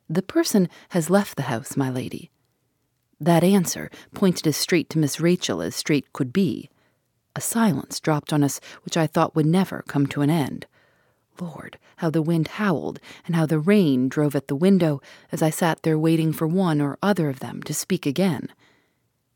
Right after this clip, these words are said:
"Be so good as to express yourself plainly," said my lady. "Do you refer to my daughter?"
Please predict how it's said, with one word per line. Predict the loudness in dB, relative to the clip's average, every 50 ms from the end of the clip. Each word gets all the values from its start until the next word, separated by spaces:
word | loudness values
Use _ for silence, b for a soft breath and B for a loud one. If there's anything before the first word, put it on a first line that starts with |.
| _ _ _ _ -2
"Be | 0 0 2 2
so | 0 0 0 0
good | 2 2 4 4 2 B B B B B B
as | -6 -4
to | -4 -4
express | -6 -4 -4 -6 -4 0 0 0 0 0 -4 -6
yourself | -4 -4 -2 -2 -4 -4 -6 -6
plainly," | 0 4 4 4 4 4 0 -4 -10 -14 _
said | -8 -6 -6 -4 -4
my | -4 -4
lady. | -4 -4 -4 -4 -6 -6 -8 b b b b b b b b _ -14
"Do | -6 0 2
you | 4 4
refer | 4 0 0 0 2 2
to | 2
my | 4 2 2
daughter?" | 0 -2 -2 -4 -4 -4 -6 -6 -8